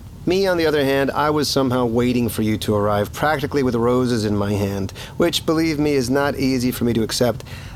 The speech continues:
I'm a thirty-nine-year-old widower with a daughter and no patience for sappy love stories, none. Falling in love is, well, let's just say that if it wasn't for the hurricane of neurotransmitters it kicks up,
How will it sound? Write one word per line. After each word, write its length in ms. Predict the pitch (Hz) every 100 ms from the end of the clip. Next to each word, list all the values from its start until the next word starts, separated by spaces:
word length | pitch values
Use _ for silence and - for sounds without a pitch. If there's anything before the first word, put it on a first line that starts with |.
| -
I'm 120 | 135
a 60 | 143
thirty-nine-year-old 760 | - 165 160 156 156 151 151 139
widower 460 | 131 143 139 113
with 100 | 110
a 60 | 113
daughter 420 | 110 131 135 120
and 80 | 113
no 140 | 131
patience 400 | - 139 120 123
for 100 | -
sappy 320 | 117 127 117 117
love 220 | 120 101
stories, 400 | - 104 95 120
none. 320 | 123 104 90 - - - - - - -
Falling 340 | 143 151 156
in 120 | 151 143
love 300 | 147 143 127
is, 260 | 113 107 - - - - -
well, 300 | 127 123 110 - - - - - - - -
let's 100 | 131
just 140 | 135 -
say 120 | 147
that 120 | 135
if 100 | 127
it 60 | 135
wasn't 300 | 139 135 135
for 60 |
the 100 | 127
hurricane 420 | 107 135 127 131
of 80 | 123
neurotransmitters 840 | 117 131 117 - 131 117 117 107 107
it 80 | -
kicks 280 | 110 -
up, 140 | 117